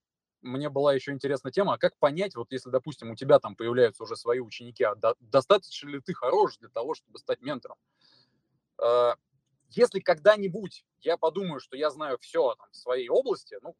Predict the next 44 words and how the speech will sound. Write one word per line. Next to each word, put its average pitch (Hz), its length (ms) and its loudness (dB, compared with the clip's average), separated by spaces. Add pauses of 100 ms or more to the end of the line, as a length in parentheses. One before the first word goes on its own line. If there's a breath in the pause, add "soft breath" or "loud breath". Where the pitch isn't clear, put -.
(140)
думаю, 143 200 -12
все 151 180 -2
с - 60 -16
этим 110 160 -18
согласятся, 131 520 6
да, 170 140 8
это, 131 200 2
это - 240 2
конец, 147 420 -2
как - 160 -16
бы - 80 -20
все, 104 260 -4
дальше, - 280 0
дальше 160 260 2
дороги 131 280 -2
нет, 110 300 -6
можно 113 240 -14
уже 104 160 -20
выходить 110 340 -18
в 117 40 -6
окно, 196 200 -4
вот 151 120 -2
действительно, 110 460 -16
потому 123 280 -8
что 117 220 2 (420)
мы 180 180 6
ничего 190 400 6
на 135 100 -6
самом 123 260 -8
деле 120 180 -8
не 120 120 -10
знаем 117 280 -4
в - 40 -4
медицине, 151 400 -10
мы 131 260 -2
знаем 127 320 -4
там 110 220 -12
какую-то - 260 -10
микроскопическую 131 800 2
часть 214 280 4
и 135 40 -8
должны 123 260 6
сомневаться 135 560 0
всегда. 135 460 0